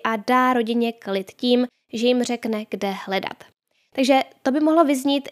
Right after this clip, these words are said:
jako že nález těla záleží na něm. Takže hned potom detektiv dodá, že momentálně probíhá obrovské pátrání, které nepřestane, dokud tělo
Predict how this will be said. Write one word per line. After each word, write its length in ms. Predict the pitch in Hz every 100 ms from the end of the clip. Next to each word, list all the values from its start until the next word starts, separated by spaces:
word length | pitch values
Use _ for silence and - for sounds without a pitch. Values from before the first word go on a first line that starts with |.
| -
jako 160 | 285
že 100 | 311
nález 340 | 320 302 320 -
těla 380 | 302 294 285 - -
záleží 600 | 233 240 254 254 233 247
na 140 | 220
něm. 280 | 196 175 - - _ _ _ -
Takže 200 | 247 226
hned 440 | 208 175 185 196
potom 300 | 226 196 190
detektiv 400 | 190 190 - 196
dodá, 340 | 190 180 180 - _
že 180 | 220 226
momentálně 520 | 247 294 294 302 294
probíhá 600 | 262 240 254 254 247 -
obrovské 640 | 247 262 302 294 - 277
pátrání, 840 | 277 240 233 240 247 233 220 185 -
které 340 | - 220 220
nepřestane, 680 | 220 220 - 294 - 233 233
dokud 320 | 220 220 226
tělo 220 | - 214